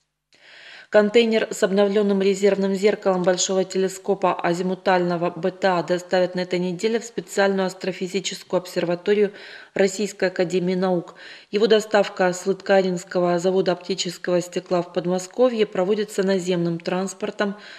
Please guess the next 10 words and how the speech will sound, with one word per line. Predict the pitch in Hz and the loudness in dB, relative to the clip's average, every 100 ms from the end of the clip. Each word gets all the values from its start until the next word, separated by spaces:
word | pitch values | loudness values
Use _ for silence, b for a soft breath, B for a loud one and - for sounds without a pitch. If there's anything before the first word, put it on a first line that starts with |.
| B | B
двумя | - 175 196 190 185 | -10 -2 0 2 0
тягачами. | 185 175 190 - 180 165 170 - B B B B | 0 0 0 -2 -6 -6 -8 -12 B B B B
Перевозка | 220 226 226 269 - | 2 2 4 2 0
началась | 190 180 - 190 180 | -2 -2 0 0 0
шестого | - 175 - 180 | -2 -6 -4 -2
февраля | 175 185 170 180 202 233 | -2 -6 -2 0 0 -2
и | - | 0
осуществляется | 208 214 214 196 190 - 196 185 180 | 0 0 -6 -6 -8 -4 0 0 0
по | 180 185 | -2 0
ночам, | 180 180 220 247 | 0 -2 -2 -4